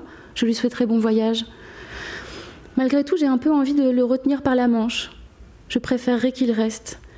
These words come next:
L'idée d'une séparation ne m'est pas complètement indifférente.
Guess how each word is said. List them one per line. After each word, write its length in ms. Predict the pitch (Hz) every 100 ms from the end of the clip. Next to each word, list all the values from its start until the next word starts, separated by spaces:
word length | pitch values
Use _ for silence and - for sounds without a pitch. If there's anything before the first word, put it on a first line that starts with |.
| - - - - - - - -
L'idée 200 | 254 294
d'une 160 | 302 277
séparation 480 | 285 277 277 277
ne 100 | 311
m'est 120 | 269 269
pas 180 | 302
complètement 440 | 311 285 285 277 269
indifférente. 800 | 247 254 247 220 214 214 -